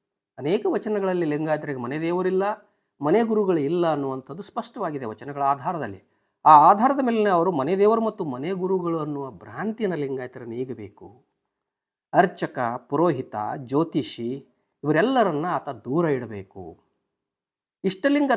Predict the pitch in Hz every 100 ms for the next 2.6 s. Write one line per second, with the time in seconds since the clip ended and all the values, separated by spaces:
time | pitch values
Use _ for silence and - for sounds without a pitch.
0 | 170 - 165 190 170 156 135 113 131 226
1 | 233 _ - 202 135 - 185 117 107 147
2 | 151 135 113 104 -